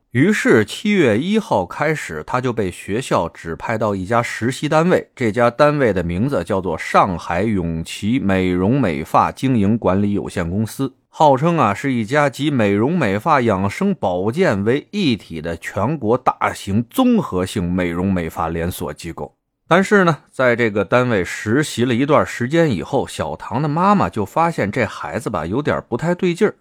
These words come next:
老是心事重重的。刚开始问呢，孩子还不好意思说，在妈妈的再三追问下啊，这孩子哇一下就哭了，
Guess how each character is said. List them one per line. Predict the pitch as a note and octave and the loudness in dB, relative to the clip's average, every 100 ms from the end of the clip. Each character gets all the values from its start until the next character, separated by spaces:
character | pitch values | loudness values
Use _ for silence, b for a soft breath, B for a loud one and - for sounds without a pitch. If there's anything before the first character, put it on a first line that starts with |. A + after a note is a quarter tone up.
| _ - | _ 0
老 | G2+ G2 | 2 4
是 | F#2+ B2 | 2 -4
心 | - G#3 G#3+ | 0 4 4
事 | - A2 | 2 -4
重 | - G2 | -2 -4
重 | G2+ E2 F2 | -4 -4 -6
的。 | E2+ _ - | -8 _ -4
刚 | E3 F#3+ | -2 0
开 | F3+ F#3+ | 2 0
始 | A#2+ | 0
问 | G#2 D3+ F#2+ | 0 0 0
呢， | - | -4
孩 | - G#2 | -2 0
子 | B2+ | 0
还 | B2+ | -2
不 | - | -2
好 | A2+ D2 D#2+ | -2 -4 -6
意 | |
思 | D#2+ B2 | -4 -6
说， | - D3 - b b b | -2 -2 -2 b b b
在 | C#3 G2 E2 | 2 2 0
妈 | G#2+ C3 B2 | 2 2 2
妈 | F#2 | 0
的 | D#2 | -4
再 | D#2 D#3 C#3 F#2 | -4 2 2 0
三 | - C3+ C3 B2+ | -4 -2 0 0
追 | C3+ A#2+ | 0 0
问 | G#2 F2 | 2 -2
下 | - F2+ | -2 -4
啊， | D#2+ D#2 | -2 -6
这 | E2+ | -8
孩 | - E2+ F#2+ | -8 -6 -4
子 | |
哇 | E2+ F2 A2+ G#2 F2 | -4 2 4 4 0
一 | D#2+ | -4
下 | F2+ E2+ | -4 -4
就 | E2 | -6
哭 | D#2 - F2 | -10 -6 -4
了， | C#2+ | -6